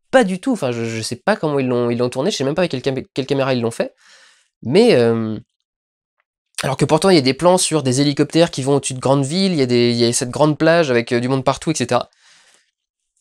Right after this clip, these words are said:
Beaucoup de, enfin, les, les, les aliens, du coup, eux-mêmes, euh, enfin, euh, viennent vers la caméra ou font des choses comme ça.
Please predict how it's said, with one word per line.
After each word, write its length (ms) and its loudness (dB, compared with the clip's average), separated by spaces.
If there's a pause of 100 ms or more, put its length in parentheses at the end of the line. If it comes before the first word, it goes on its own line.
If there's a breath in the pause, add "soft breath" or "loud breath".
(560)
Beaucoup 340 2
de, 260 4
enfin, 140 2
les, 240 4
les, 240 2
les 220 2
aliens, 380 4
du 120 -4
coup, 220 0
eux-mêmes, 260 2
euh, 200 0
enfin, 220 0
euh, 120 -2
viennent 240 -2
vers 100 2
la 80 2
caméra 400 2
ou 40 0
font 120 -4
des 60 -4
choses 120 -10
comme 140 -6
ça. 160 -4